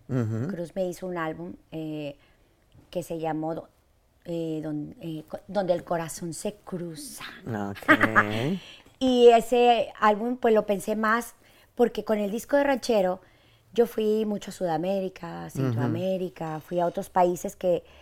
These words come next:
Speaker 2: que íbamos con límite, pero me a-, tuve otra apertura
Speaker 1: Ajá.
Speaker 2: como artista. Y entonces ya no sabía
Speaker 1: Oye,
Speaker 2: cómo
Speaker 1: ¿y vas a
Speaker 2: qué
Speaker 1: hacer una bioserie o qué? Ahorita te pregunto de tu
Speaker 2: Sí.
Speaker 1: nuevo ca-, de,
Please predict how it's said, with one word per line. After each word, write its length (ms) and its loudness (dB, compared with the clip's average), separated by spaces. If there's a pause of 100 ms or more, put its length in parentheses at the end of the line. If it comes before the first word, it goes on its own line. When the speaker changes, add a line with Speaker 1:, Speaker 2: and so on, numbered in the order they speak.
(160)
Speaker 2:
que 100 4
íbamos 280 8
con 140 6
límite, 320 4
pero 440 2
me 220 -4
a-, 140 -8 (340)
tuve 240 0
otra 160 -2
apertura 380 -12 (240)
Speaker 1:
Ajá. 340 -2
Speaker 2:
como 200 -2
artista. 520 -10 (1120)
Y 720 -2 (800)
entonces 280 -8
ya 100 -2
no 80 -4
sabía 200 2
Speaker 1:
Oye, 100 -2
Speaker 2:
cómo 100 0
Speaker 1:
¿y 40 4
vas 120 10
a 40 2
Speaker 2:
qué 20 0
Speaker 1:
hacer 100 4
una 120 6
bioserie 560 6
o 60 4
qué? 100 2
Ahorita 360 8
te 80 8
pregunto 380 10
de 80 12
tu 160 8
Speaker 2:
Sí. 60 8
Speaker 1:
nuevo 220 12
ca-, 80 8
de, 380 8